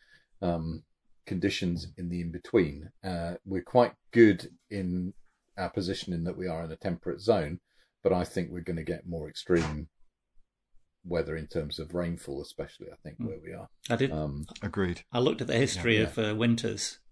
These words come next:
Speaker 2: um, in Scotland. I was just interested in, in whether things were going to, uh, we're ever gonna get some really cold winters again. And I think this
Speaker 1: Mm.
Speaker 2: recent patch of weather has shown that,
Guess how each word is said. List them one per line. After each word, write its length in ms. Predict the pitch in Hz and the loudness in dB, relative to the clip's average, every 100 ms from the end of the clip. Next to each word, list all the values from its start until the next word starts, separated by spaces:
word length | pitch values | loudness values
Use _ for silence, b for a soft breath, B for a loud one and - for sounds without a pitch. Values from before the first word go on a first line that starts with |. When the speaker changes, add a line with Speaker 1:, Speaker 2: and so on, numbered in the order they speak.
| _ _ - | _ _ -8
Speaker 2:
um, 500 | 117 101 101 98 101 | -4 -4 -4 -4 -4
in 100 | 120 | -6
Scotland. 440 | 98 131 120 95 90 | -2 -2 -2 -4 -6
I 40 | |
was 100 | 95 | -6
just 200 | 123 - | -6 -6
interested 480 | 104 - 104 - 110 | -6 -6 -8 -6 -6
in, 260 | 98 98 | -8 -8
in 160 | - 101 | -8 -6
whether 240 | 98 95 | -6 -8
things 560 | 95 - - 104 98 - | -12 -18 -10 -8 -8 -10
were 80 | - | -10
going 260 | - 104 - | -8 -8 -8
to, 220 | 117 107 _ b b b b _ - | -10 -12 _ b b b b _ -10
uh, 260 | 98 98 101 | -8 -6 -2
we're 120 | 113 | 2
ever 220 | 113 113 | 4 4
gonna 200 | 107 98 | 0 -2
get 180 | 101 117 | -2 -4
some 240 | - 101 - | -4 -4 -4
really 180 | 117 101 | -4 -4
cold 280 | - 101 | -6 -4
winters 360 | 98 98 - 117 | -4 -6 -6 -8
again. 280 | 123 101 107 _ b b b _ | -6 -8 -10 _ b b b _
And 100 | 113 | -4
I 60 | 107 | -2
think 240 | 147 143 | 0 2
this 160 | 127 110 | 2 6
Speaker 1:
Mm. 60 | |
Speaker 2:
recent 340 | 120 135 - - | 8 8 4 0
patch 280 | 107 - - | -2 -4 -4
of 60 | |
weather 260 | 104 98 101 | -4 -4 -6
has 120 | 101 | -6
shown 320 | - 107 104 | -4 -2 -2
that, 280 | 104 101 - | -2 -4 -8